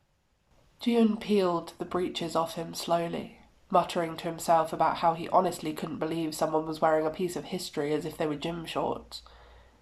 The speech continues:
He listened when Mingyu told him how to fold them and store them, and threw a status charm on them for extra security.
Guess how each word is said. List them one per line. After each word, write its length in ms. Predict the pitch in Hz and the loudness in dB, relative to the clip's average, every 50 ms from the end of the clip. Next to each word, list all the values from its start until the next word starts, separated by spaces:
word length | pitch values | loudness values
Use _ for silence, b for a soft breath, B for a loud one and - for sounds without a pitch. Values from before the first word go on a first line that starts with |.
| b b - _ - - | b b -20 _ -2 2
He 100 | 240 233 | 4 6
listened 460 | 240 226 233 - 196 175 175 170 170 | 6 6 6 4 0 -2 -2 -2 -2
when 200 | - 175 170 170 | -2 -2 0 -2
Mingyu 400 | 170 170 170 170 - 170 165 160 | -2 -4 -4 -4 -6 -6 -6 0
told 280 | - 170 170 170 165 | 2 2 2 2 2
him 120 | 170 165 - | -2 -4 -2
how 140 | 160 160 160 | 0 0 0
to 100 | - - | -2 -4
fold 320 | - - 170 165 160 160 | 0 4 4 4 4 2
them 140 | - 156 156 | 0 -4 -4
and 120 | 151 156 | -4 -4
store 300 | - - - 175 170 165 | -4 -4 -2 0 0 0
them, 260 | 160 156 - - - b b b b b b b - | 0 -2 -4 -6 -8 b b b b b b b -6
and 120 | 190 180 | -4 -4
threw 220 | - - 190 185 | 0 2 4 4
a 80 | 180 175 | 4 2
status 460 | 175 - 196 180 180 180 175 156 - | 2 2 2 2 2 0 -2 -4 -6
charm 320 | - - 170 160 156 156 160 | -2 0 2 4 4 4 2
on 120 | 156 160 | 0 -2
them 160 | 160 151 123 | -2 -4 -4
for 200 | - - 170 170 | -2 2 2 4
extra 320 | 160 - - - - 156 156 | 2 2 -2 -6 -6 -6 -8
security. 720 | - - - - 165 160 156 151 151 - - - - - | -8 -10 -6 -4 -4 -2 -4 -4 -6 -8 -8 -10 -10 -16